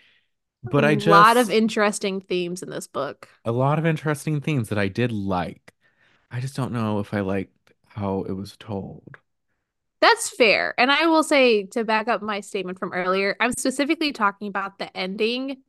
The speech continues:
Speaker 2: 'cause we
Speaker 1: Mm-hmm.
Speaker 2: haven't really had, like, the last few books that we've read have had very open-ended endings, whereas, like,
Speaker 1: Mm-hmm.
Speaker 2: this was purely a, like, full story encompassed in one book.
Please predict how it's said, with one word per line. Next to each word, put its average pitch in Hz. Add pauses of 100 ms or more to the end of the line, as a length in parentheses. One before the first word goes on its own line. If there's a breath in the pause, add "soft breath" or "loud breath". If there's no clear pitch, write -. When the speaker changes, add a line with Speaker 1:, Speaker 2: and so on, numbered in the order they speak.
(360)
Speaker 2:
'cause 262
we 254
Speaker 1:
Mm-hmm. 240
Speaker 2:
haven't 349 (460)
really 240
had, 208
like, 220
the 233
last 233
few 381
books 208
that 180
we've 208
read 202
have 196 (160)
had 208
very 196
open-ended 190 (100)
endings, 269 (580 soft breath)
whereas, 247
like, 220
Speaker 1:
Mm-hmm. 117
Speaker 2:
this -
was 247 (380)
purely 220
a, -
like, 180 (240)
full 233
story 202
encompassed 190
in 202
one 175
book. -